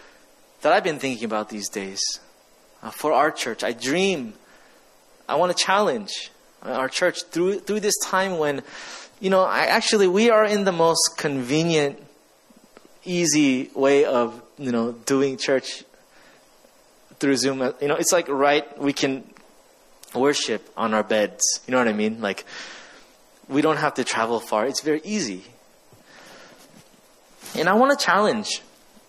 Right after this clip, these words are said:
The word that pops up to me in Acts chapter two, it says they devoted themselves.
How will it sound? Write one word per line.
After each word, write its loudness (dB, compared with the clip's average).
The -2
word 4
that 2
pops 0
up -2
to -2
me 2
in 2
Acts 0
chapter -2
two, 0
it 2
says 2
they 2
devoted 0
themselves. -6